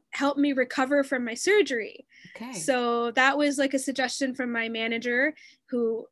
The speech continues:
Speaker 1: introduced me to Mika. And I will forever be grateful for the work that we did together to get me back to where I needed to be and way further. Like,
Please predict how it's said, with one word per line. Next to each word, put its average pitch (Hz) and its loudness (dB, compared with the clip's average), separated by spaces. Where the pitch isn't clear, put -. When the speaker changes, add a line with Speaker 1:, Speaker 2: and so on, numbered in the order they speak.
Speaker 1:
introduced 240 -4
me 240 -4
to 220 -8
Mika. 226 0
And 226 -4
I 254 2
will 277 4
forever 269 0
be 285 2
grateful 226 -6
for - -8
the 220 -4
work 226 -2
that 226 -6
we 226 -4
did 220 -2
together 220 -4
to 233 -10
get 226 -6
me 233 -4
back 214 -4
to - -8
where 220 2
I 214 -2
needed 220 -6
to 262 -6
be 320 4
and 302 8
way 302 4
further. 254 4
Like, 240 2